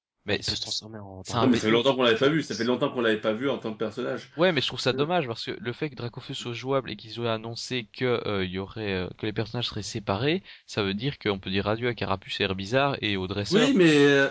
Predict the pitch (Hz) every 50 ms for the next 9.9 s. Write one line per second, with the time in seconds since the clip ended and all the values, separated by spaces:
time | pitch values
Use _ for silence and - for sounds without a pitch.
0 | - 143 117 135 127 - 160 175 185 165 - - - 143 127 135 135 127 - -
1 | 135 120 - 131 113 113 117 117 113 - 143 135 - 139 123 123 123 110 117 123
2 | 117 117 120 107 123 120 - - 151 147 127 104 - - 139 127 135 131 131 135
3 | 127 120 - 131 123 120 110 120 139 160 165 160 110 110 113 120 123 127 139 135
4 | 139 123 135 185 196 175 151 147 143 139 135 123 117 110 113 135 131 127 - -
5 | 131 127 - - _ _ - - - - 135 - 160 147 113 107 107 107 151 127
6 | 131 120 113 113 123 135 135 120 117 107 98 92 104 110 104 98 107 113 113 123
7 | 139 151 180 175 - 156 202 226 190 131 - 208 190 156 123 120 120 - 165 151
8 | - - 170 151 127 - - - - - 120 120 120 120 123 117 - - 135 143
9 | 143 135 - - 117 113 113 110 - - - 170 165 151 123 107 - -